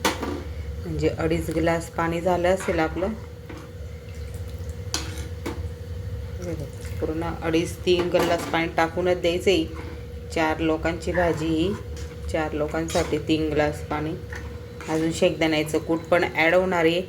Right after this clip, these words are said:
अजून आपली भाजी थोडी घट्ट होईल. मस्त. चला, आता उकळी येऊ देऊ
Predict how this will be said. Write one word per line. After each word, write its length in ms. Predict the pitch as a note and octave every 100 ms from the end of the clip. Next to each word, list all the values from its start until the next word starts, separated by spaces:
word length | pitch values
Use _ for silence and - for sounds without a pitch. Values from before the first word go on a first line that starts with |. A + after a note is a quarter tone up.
| -
अजून 260 | E3 F3 F3+
आपली 260 | F3 F#3
भाजी 300 | F#3 F#3+ D#3+ E3
थोडी 180 | F3+ E3+
घट्ट 340 | F3 E3+ -
होईल. 320 | D#3+ D#3 D#3 D#3 - - - - - - - - - - - -
मस्त. 380 | E3+ D#3+ - - F3+ - - - - - - - - - - - - - - - - - - - - - - - - - - - - -
चला, 200 | E3+ D#3
आता 220 | D3+ D#3+
उकळी 380 | D#3+ E3 E3+ F3
येऊ 180 | E3+ E3+
देऊ 160 | F#3